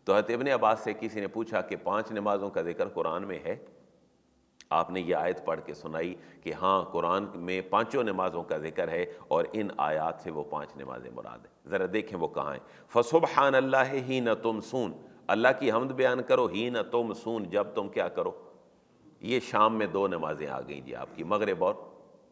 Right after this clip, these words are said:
इशा, शाम में दोनों नमाजें हैं। और देखें टेक्निकली बात देखें, इस्लाम में रात का तसव्वुर पहले है, दिन बाद में चढ़ता है। जैसे रमज़ान का चांद नज़र आ गया तो तरावी शुरू हो गई, नेक्स्ट डे जो है वो आपका रोज़ा है। तो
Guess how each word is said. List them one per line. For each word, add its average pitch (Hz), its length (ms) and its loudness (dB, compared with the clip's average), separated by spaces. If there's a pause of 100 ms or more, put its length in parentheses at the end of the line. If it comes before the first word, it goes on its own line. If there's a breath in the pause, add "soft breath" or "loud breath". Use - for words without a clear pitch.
(420)
इशा, - 360 -2
शाम 101 280 4
में 104 180 0
दोनों 117 260 4
नमाजें 90 380 0
हैं। 78 140 -10 (240 loud breath)
और 104 140 6
देखें 123 320 0
टेक्निकली 123 640 0
बात 87 240 0
देखें, 92 300 -4
इस्लाम 98 520 0
में 95 220 -2
रात 80 360 0
का 87 80 2
तसव्वुर 85 520 -6
पहले 67 220 -2
है, - 180 -16 (260)
दिन 113 240 0
बाद 90 280 2
में 73 80 -6
चढ़ता 65 340 -8
है। - 200 -18 (240 loud breath)
जैसे 101 300 0
रमज़ान 95 440 2
का 98 120 2
चांद 104 360 0
नज़र 104 220 2
आ 95 120 4
गया 92 200 -2
तो 87 140 -8
तरावी 87 380 -4
शुरू 120 220 -6
हो 120 140 -2
गई, 98 180 -4
नेक्स्ट 92 380 -4
डे 78 140 -6
जो 71 140 -8
है 67 100 -6
वो 67 140 -8
आपका 69 300 -6
रोज़ा 67 260 -8
है। 50 180 -14 (440 soft breath)
तो 90 140 2